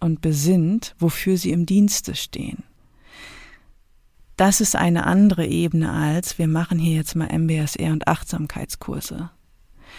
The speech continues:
Und darum geht's mir. Man muss natürlich jetzt ein bisschen dahinter gucken, was auch sonst noch los ist in dem Unternehmen, was ich jetzt nicht weiß. Aber zumindest dieser Ansatz, der ist schon mal für mich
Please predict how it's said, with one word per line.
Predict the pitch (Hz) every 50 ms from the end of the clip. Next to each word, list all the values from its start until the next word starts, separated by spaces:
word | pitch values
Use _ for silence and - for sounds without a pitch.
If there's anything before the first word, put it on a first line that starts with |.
| - - - - - - -
Und | 170 165 156
darum | 170 180 190 175 190 196 180 160
geht's | 147 151 - - - - - -
mir. | - 123 127 - - - - - _ _ _ _ - - - _ _ _ - - - - - -
Man | - 165 165 165
muss | 170 185 - -
natürlich | 185 170 - 190 185 180 -
jetzt | 180 175 - -
ein | 175
bisschen | 156 175 - - 180 165
dahinter | 160 156 170 175 190 196 - 196
gucken, | - - 196 170 - - 175
was | 160 160 - 151
auch | 156 147 -
sonst | - 165 170 214 208 -
noch | - 190 180 -
los | - 175 175 175 180 180 - -
ist | - 175 175 175 - - - - - - - - - - -
in | - 180 170
dem | 175 170 170
Unternehmen, | 165 170 175 - 185 160 156 160 165 165 156
was | 147 143 - -
ich | 156 -
jetzt | - 147 - - -
nicht | 156 - -
weiß. | 165 156 160 165 180 214 226 - - - - - - - - -
Aber | 170 160 175
zumindest | 170 - - 202 190 196 208 214 220 214 202 202 190 - -
dieser | 196 185 175 170 180 165 165 165 160 - - - - - _ _ _ - -
Ansatz, | - 175 190 220 220 185 156 143 139 139 - - - - - _ _ - - - - - -
der | 180 170 170
ist | 170 - -
schon | - 175 170
mal | 170 165 156 160 151
für | - - 160 151
mich | 156 170 208 247 262 - - -